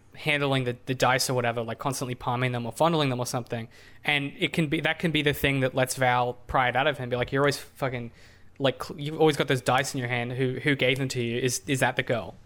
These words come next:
Right? And then we could, "Oh, she must be that important that he's always kinda holding on to the last piece of her he has." Like, there are easy things you can do in your script to serve this stuff that isn't, like,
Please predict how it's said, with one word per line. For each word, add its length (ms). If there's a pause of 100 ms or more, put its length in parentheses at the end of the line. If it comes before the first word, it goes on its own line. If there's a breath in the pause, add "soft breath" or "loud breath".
Right? 220 (260 soft breath)
And 100
then 80
we 120
could, 260
"Oh, 240
she 220
must 240
be 80
that 180
important 360
that 100
he's 160
always 400 (260 loud breath)
kinda 160
holding 300
on 100
to 80
the 80
last 240
piece 240
of 60
her 160
he 80
has." 400 (580 soft breath)
Like, 160
there 120
are 20
easy 320
things 240
you 40
can 140
do 140
in 80
your 100
script 400
to 60
serve 340
this 160
stuff 320
that 100
isn't, 240
like, 300